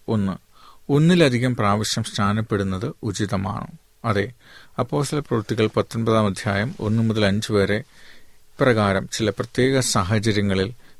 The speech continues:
പുനർസ്ഥാനം വേദപുസ്തകം അനുശാസിക്കുന്നുണ്ട്. രണ്ട്, ശിശുക്കളെ സ്നാനപ്പെടുത്താമോ? ഉത്തരം, പാടില്ല. ഒന്ന്, ദൈവത്തിന്റെ സത്യം അറിയാതെയും, രണ്ട്,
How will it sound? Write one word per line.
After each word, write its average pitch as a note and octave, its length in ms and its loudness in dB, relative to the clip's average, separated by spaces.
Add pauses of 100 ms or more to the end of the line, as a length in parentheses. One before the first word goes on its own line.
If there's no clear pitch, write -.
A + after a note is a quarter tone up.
(120)
പുനർസ്ഥാനം A#2 800 0 (100)
വേദപുസ്തകം G#2 760 0
അനുശാസിക്കുന്നുണ്ട്. G2 1000 -2 (520)
രണ്ട്, G#2 400 0
ശിശുക്കളെ B2 920 -2
സ്നാനപ്പെടുത്താമോ? G#2 1080 0 (240)
ഉത്തരം, A#2 440 -2 (320)
പാടില്ല. A2 600 2
ഒന്ന്, A2+ 280 4 (120)
ദൈവത്തിന്റെ C#3+ 640 2
സത്യം B2 460 -2
അറിയാതെയും, G2+ 560 0 (140)
രണ്ട്, A2 260 0